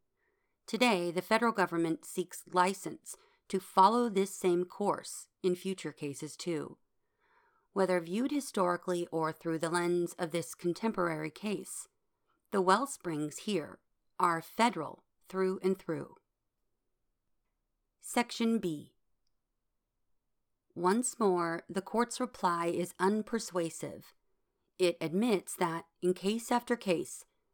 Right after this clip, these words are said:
this court has emphasized that the dual sovereignty doctrine does not permit successive prosecutions by the same sovereign. Yet the court today tries to brush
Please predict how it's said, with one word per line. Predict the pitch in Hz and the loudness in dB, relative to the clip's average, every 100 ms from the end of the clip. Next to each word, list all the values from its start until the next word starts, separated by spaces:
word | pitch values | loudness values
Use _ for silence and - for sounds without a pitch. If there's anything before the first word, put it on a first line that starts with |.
| - | -8
this | 175 226 226 | 0 0 0
court | - 196 156 - | -2 2 2 0
has | - 180 - | -2 -2 0
emphasized | 180 175 180 170 165 165 - - _ _ | 0 0 0 0 0 -2 -8 -20 _ _
that | 190 185 | 0 0
the | |
dual | 160 196 214 220 | 0 0 2 0
sovereignty | - 170 165 170 180 165 | 0 0 2 0 0 2
doctrine | 185 185 - 156 147 156 _ _ | 4 4 0 -10 -8 -12 _ _
does | 180 175 | -4 0
not | 190 190 277 - | 4 4 2 0
permit | 285 214 170 - | 4 4 2 -4
successive | 196 - 185 170 185 - | -8 -2 -4 -2 -4 -2
prosecutions | 170 - 165 - 220 - 156 156 - _ | -4 -2 -6 -4 -4 -4 -4 -6 -12 _
by | 185 165 | -4 -2
the | 165 | -4
same | - 151 156 | -4 -2 0
sovereign. | - 185 170 147 - - _ _ _ _ _ - - - - | 4 4 4 -4 -12 -16 _ _ _ _ _ -20 -20 -20 -6
Yet | 214 208 | -2 0
the | |
court | 202 - 269 - | -2 0 0 0
today | 208 170 156 160 | -2 -2 -2 -4
tries | - 180 165 - | 0 0 0 -4
to | 165 | -2
brush | 170 160 - | 0 0 -2